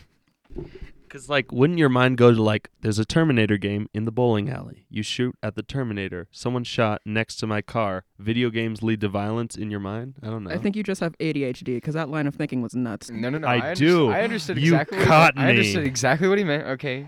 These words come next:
Speaker 3: don't, don't malign him.
Speaker 1: You caught me.
Speaker 3: <laughs>
Speaker 1: No, you just, you, you see me. <laughs> You saw,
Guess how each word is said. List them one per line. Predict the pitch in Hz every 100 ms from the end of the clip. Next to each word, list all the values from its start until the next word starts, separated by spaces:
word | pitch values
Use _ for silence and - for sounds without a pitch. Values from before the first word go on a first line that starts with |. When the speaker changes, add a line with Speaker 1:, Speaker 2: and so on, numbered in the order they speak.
| 139
Speaker 3:
don't, | 123 143 -
don't | 135
malign | 170 160 139
him. | 139
Speaker 1:
You | 113 113
caught | - 101 95
me. | 98 92 92
Speaker 3:
<laughs> | -
Speaker 1:
No, | 175 151 -
you | 113 165
just, | 185 170 -
you, | 107 127 135 107 - -
you | 123 -
see | - - -
me. | 101 233 -
<laughs> | 508 508 640 - 605 _ 508 605 285 554 539 - 427 - 427 - - - 294 - - -
You | 127 151
saw, | - 160 156